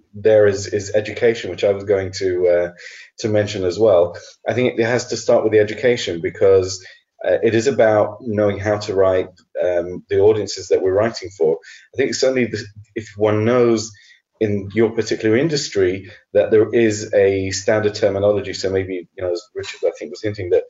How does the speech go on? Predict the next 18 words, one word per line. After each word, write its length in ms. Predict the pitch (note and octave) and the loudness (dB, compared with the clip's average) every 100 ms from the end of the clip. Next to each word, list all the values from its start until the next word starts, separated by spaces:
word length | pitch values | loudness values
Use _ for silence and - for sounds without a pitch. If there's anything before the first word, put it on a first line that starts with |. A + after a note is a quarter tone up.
| - - _ | -10 -20 _
for 80 | G2+ | 0
the 60 | |
medical 360 | G#2 G#2+ A2 G#2 | 2 2 0 -2
industry, 480 | G2+ G2 - G2 F#2 | 0 -6 -4 0 0
there 120 | F#2 | 0
might 220 | F#2+ E2+ | 0 -2
be, 320 | F#2+ F#2 F2+ | -6 -2 2
uh, 180 | F2+ F2 | 4 4
some 200 | F2+ F#2 | 0 -6
kind 140 | - F#2 | -6 -6
of 80 | |
standardization. 1120 | - - F#2 F#2 F2+ F2+ F2+ F2 - F2+ F2 - - - - _ F2 | -4 -2 -2 0 0 2 0 -2 -2 -6 -6 -10 -20 -20 -20 _ -2
Uh, 120 | F2+ | 0
there's 160 | F#2 F#2+ | 2 2
obviously 380 | G2+ G2 F#2 | 0 -2 -2
S 220 | G2 - - | -2 -4 -8
T 100 | G2 | -2
E, 400 | G#2+ A2 G#2 | 0 0 -4